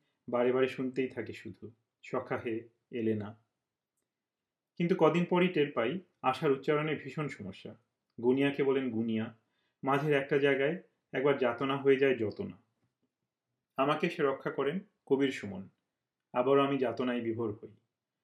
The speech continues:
তারপর কিছুদিন পরেই হাতে আসে লোপামুদ্রার গাওয়া কিছু রবীন্দ্রসঙ্গীতের একটা অ্যালবাম, রবি কবির গান। আর কি আশ্চর্য, সেখানে তিনি যেন আমারই জন্য গেয়েছেন সহে না যাতনা। আর সেই গান শুনে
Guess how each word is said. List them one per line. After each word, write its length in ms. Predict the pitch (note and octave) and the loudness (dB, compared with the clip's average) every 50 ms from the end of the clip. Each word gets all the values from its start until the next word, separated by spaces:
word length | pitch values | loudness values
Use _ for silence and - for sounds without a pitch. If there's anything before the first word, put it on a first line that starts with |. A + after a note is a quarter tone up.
| _ _ _ _ _ _ _ _ _ - | _ _ _ _ _ _ _ _ _ 0
তারপর 240 | E3+ D#3+ D#3+ F#3 F3 | 0 0 2 2 0
কিছুদিন 380 | - F#3 - F3+ F3 F#3+ F3+ | 0 -2 -2 0 2 2 2
পরেই 420 | F3 F3 D#3+ C#3 B2+ C3 F#3 F#3+ - _ _ _ _ _ | 4 4 4 4 4 2 0 -2 -6 _ _ _ _ _
হাতে 260 | - D3 C#3+ - D#3+ | -4 -2 0 0 0
আসে 200 | D3+ D3+ - D#3+ | -2 0 -2 0
লোপামুদ্রার 580 | C#3 C3+ B2+ C#3+ C#3 C#3 C#3 C3+ C3 C#3+ C#3 B2 | 0 0 2 0 0 0 -2 -2 0 0 0 2
গাওয়া 380 | B2+ A#2+ A#2 A#2+ D#3 F#3 - _ _ _ _ _ | 2 2 0 0 -2 -4 -8 _ _ _ _ _
কিছু 180 | - - - D#3 | -10 -4 0 4
রবীন্দ্রসঙ্গীতের 680 | C#3 C3 B2+ C#3 C#3 C#3 C#3+ - D3+ C#3+ C#3+ C#3+ C#3 A#2+ | 4 4 4 2 0 -2 -2 -4 -6 -6 -2 -2 0 0
একটা 200 | G#2+ - - A2 | -2 -2 -4 -4
অ্যালবাম, 360 | G2 G2 F#2+ F#2 F#2 F#2+ - _ _ _ _ _ _ _ _ _ _ - | -4 -6 -6 -10 -12 -14 -14 _ _ _ _ _ _ _ _ _ _ 2
রবি 200 | B2+ B2+ C3 C3+ | 2 2 2 2
কবির 340 | C#3 C#3 B2+ A#2 A#2 A2 G#2 | 0 0 0 0 0 -2 -4
গান। 240 | A2 - - - - _ _ _ _ _ _ _ _ _ _ _ _ _ _ | -6 -12 -14 -14 -18 _ _ _ _ _ _ _ _ _ _ _ _ _ _
আর 120 | - D3+ D3 | -4 -4 -2
কি 180 | D3 - E3+ | 2 2 2
আশ্চর্য, 540 | D#3+ D3+ - - - C3+ A#2+ A2 G#2+ A#2 C#3 - - _ _ _ _ _ _ _ _ _ | 2 2 0 -2 -2 -2 -2 -2 -4 -6 -6 -8 -12 _ _ _ _ _ _ _ _ _
সেখানে 380 | - - E3 - F3 F3 F3 | -6 -6 -4 -2 -2 -2 -2
তিনি 200 | - F#3 E3+ E3+ | -2 -2 -2 -2
যেন 140 | E3 E3+ E3+ | -2 0 0
আমারই 340 | D3+ C#3 C3 C3+ C#3+ D3+ D3+ | 0 0 0 2 0 0 0
জন্য 300 | D#3 D#3 D3+ D#3 D3+ C#3+ | 0 -2 -2 -2 -2 0
গেয়েছেন 460 | C#3+ C#3 C#3 C#3 - - C#3 C#3+ D3+ - _ _ _ | 2 0 0 0 -2 -8 -8 -8 -8 -12 _ _ _
সহে 340 | - - D3 C3+ - D3 C#3+ | -8 -4 -4 -4 -2 -4 -4
না 180 | C#3+ C#3 B2+ | -4 -4 -2
যাতনা। 420 | A#2 A2+ G#2 G#2 - G2 G2 G2+ - _ _ _ _ _ _ _ _ _ _ _ _ _ | -4 -4 -4 -6 -8 -12 -12 -14 -18 _ _ _ _ _ _ _ _ _ _ _ _ _
আর 100 | - A#2+ | -8 -8
সেই 220 | G#2+ - - C#3 B2 | -6 -2 -2 -2 0
গান 180 | B2 B2 A#2+ | -2 -4 -4
শুনে 320 | A2+ - - C3 C3 C#3+ | -6 -6 -8 -8 -8 -8